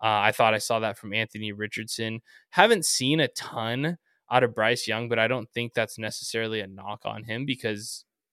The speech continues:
you also haven't heard anything negative. Um, but it, it, that's, it's a really cool article and something I think to monitor as we look at a lot of these young guys, specifically quarterbacks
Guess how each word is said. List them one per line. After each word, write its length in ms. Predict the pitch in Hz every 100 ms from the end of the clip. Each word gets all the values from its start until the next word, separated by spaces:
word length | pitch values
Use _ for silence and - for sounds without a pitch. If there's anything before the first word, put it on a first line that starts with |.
| _ _ -
you 140 | 113
also 220 | 110 -
haven't 220 | 113 104
heard 200 | 117 107
anything 400 | 104 101 - 90
negative. 520 | 92 101 107 110 120 _ _ - _ -
Um, 460 | 110 101 95 95 - _ _ -
but 100 | 120
it, 160 | 135 127
it, 140 | 127
that's, 420 | 127 127 - - -
it's 160 | 120
a 40 | -
really 240 | 131 151
cool 220 | 131 143
article 400 | 117 107 110 110
and 100 | 107
something 580 | 104 120 113 113 110 110 - _ _ _ -
I 40 | 113
think 220 | 123 117
to 80 | 117
monitor 600 | 104 101 113 110 - 107
as 240 | 104 110
we 120 | 113 101
look 280 | 107 110
at 220 | 107 104 98
a 40 |
lot 220 | 104 104
of 80 | 107
these 240 | 104 104
young 200 | 104 104
guys, 260 | 104 98 98
specifically 580 | - 101 110 - 107 101
quarterbacks 840 | - 104 104 104 98 - - -